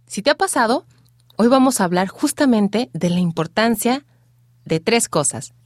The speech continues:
de agradecer, de valorar y hacer crecer lo que tienes hoy.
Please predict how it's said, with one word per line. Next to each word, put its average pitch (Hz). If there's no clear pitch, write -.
de 156
agradecer, 151
de 147
valorar 147
y 180
hacer 233
crecer 240
lo 220
que 247
tienes 165
hoy. 90